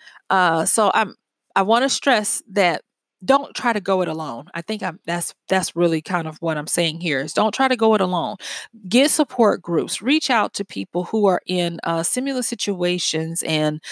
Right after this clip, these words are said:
uh, take advantage of the power of the group because it really, it really does work. And when you're in that dungeon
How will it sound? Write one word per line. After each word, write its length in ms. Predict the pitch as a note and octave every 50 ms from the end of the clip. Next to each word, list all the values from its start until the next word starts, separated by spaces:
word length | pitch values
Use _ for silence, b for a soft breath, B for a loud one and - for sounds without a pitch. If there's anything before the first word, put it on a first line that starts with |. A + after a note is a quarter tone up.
| B B B B -
uh, 180 | F3+ F3+ F3+ F3
take 300 | - - C4+ C#4 - -
advantage 840 | C4 G3 F3 E3 F3+ F#3+ G3+ G3+ G3+ F#3 F3 - - - - - - -
of 420 | F#3 F#3+ F3+ E3+ E3 D#3+ D#3 E3+
the 120 | E3+ E3 E3+
power 360 | - - F#3+ F3+ E3+ E3+ - -
of 120 | - E3
the 100 | D#3 D#3+
group 300 | D#3 - E3 D#3+ - - _
because 320 | - - F#3 - F#3+ F3 F3
it 120 | E3+ F3
really, 540 | F3 F#3+ G#3 G3+ G3+ G3 G3 F#3+ F#3 F#3+ - _
it 160 | - F3 D#3+ E3+
really 220 | G3 F#3+ F3+ F3
does 300 | E3+ E3+ E3 D#3+ D#3+ -
work. 320 | E3 D#3 C#3+ - - - B B B B B B B -
And 220 | G3+ G3 F#3+ F#3+
when 160 | G#3+ A3+ A#3
you're 180 | B3 A#3+ A3+ - -
in 240 | - C4 - C#4+
that 320 | C4 G3 - - - D#3+ D3+
dungeon 600 | E3 F#3 F#3+ A3 A#3 A3+ F#3 E3 C#3 A2+ F2